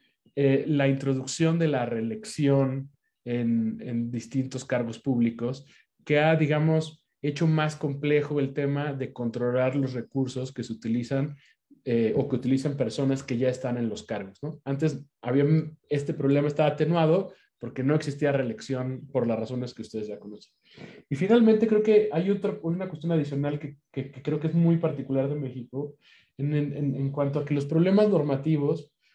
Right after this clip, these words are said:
eh, y esto es para de todos lados, pero en México tenemos una jurisdicción electoral muy amplia, eh, que,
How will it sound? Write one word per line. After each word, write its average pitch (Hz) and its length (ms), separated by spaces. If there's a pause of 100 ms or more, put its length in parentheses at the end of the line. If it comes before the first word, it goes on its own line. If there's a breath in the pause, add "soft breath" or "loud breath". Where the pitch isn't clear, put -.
(180)
eh, 123 260
y 139 80
esto 143 300
es 139 80
para 131 200
de 131 80
todos 160 220
lados, 160 260
pero 139 160
en 139 60
México 175 300
tenemos 160 340
una 160 160
jurisdicción 135 440
electoral 135 420
muy 135 220
amplia, 127 520 (540)
eh, 107 560 (240)
que, 147 520